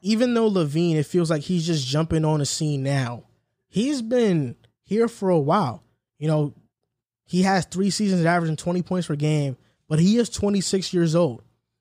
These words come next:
Devin Booker has five seasons averaging twenty. Booker is twenty, twenty-four. Donovan Mitchell has four seasons averaging twenty.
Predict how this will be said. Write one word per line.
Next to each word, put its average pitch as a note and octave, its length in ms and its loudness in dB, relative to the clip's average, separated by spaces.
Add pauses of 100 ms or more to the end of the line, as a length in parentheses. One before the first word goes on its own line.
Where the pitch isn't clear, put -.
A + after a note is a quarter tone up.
(180)
Devin F#3+ 300 2
Booker D#3 440 -2 (280)
has F3+ 280 -2
five G3 400 0
seasons C3 540 -4 (220)
averaging D#3 360 2
twenty. B2 420 -6 (340)
Booker E3+ 500 0 (420)
is F3 460 0 (260)
twenty, G#3 460 0
twenty-four. G#3+ 720 -4 (460)
Donovan G#3+ 400 0
Mitchell G#3 340 2
has F3+ 240 2
four B3+ 300 -2
seasons F#3 280 -2
averaging D#3+ 360 0
twenty. C3 400 -4